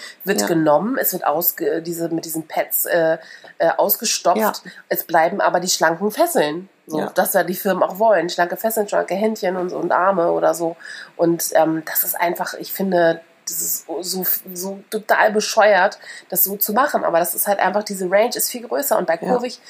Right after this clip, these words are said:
Speaker 1: sprechen wir einfach das, was am meisten läuft, was am besten sich verkauft. Eine maximale
Speaker 2: Ja.
Speaker 1: hunderter Hüfte, eine, äh, zweiundvierzig,
Speaker 2: Ja.
Speaker 1: vierundvierzig und das ist Plus Size. Und wenn ich dann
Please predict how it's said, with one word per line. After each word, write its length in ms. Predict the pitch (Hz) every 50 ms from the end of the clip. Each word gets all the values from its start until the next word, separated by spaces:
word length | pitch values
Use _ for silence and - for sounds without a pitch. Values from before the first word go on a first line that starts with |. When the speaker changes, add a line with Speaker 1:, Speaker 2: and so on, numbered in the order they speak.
| - - -
Speaker 1:
sprechen 440 | - - - 190 196 - 240 220 196
wir 140 | 208 - -
einfach 280 | 156 - - - - -
das, 300 | - 190 208 - - -
was 160 | 170 - -
am 160 | - 165 170
meisten 380 | 165 156 165 160 - 170 156 165
läuft, 260 | 190 190 190 190 -
was 100 | 151 -
am 100 | 156 151
besten 280 | 156 160 - - -
sich 160 | - 147 - -
verkauft. 480 | - - - 214 214 214 214 214 -
Eine 140 | - 156 165
maximale 460 | 165 175 185 185 185 165 151 139 151
Speaker 2:
Ja. 40 | 147
Speaker 1:
hunderter 320 | 151 151 165 - - -
Hüfte, 400 | 196 247 254 - - 196 185 196 196 - - - - - - -
eine, 520 | - 170 165 160 165 160 151 151 160 170 -
äh, 120 | 147 147
zweiundvierzig, 560 | - - 175 156 156 175 - 160 - - 180
Speaker 2:
Ja. 60 | - -
Speaker 1:
vierundvierzig 460 | 190 185 190 - 170 - - - 170
und 120 | 156 -
das 260 | - 160 190 - - -
ist 240 | - 170 175 - -
Plus 240 | - 180 190 - -
Size. 260 | 160 147 165 - -
Und 80 | 160 160
wenn 140 | 170 - -
ich 140 | - - -
dann 360 | - 170 160 175 214 269 330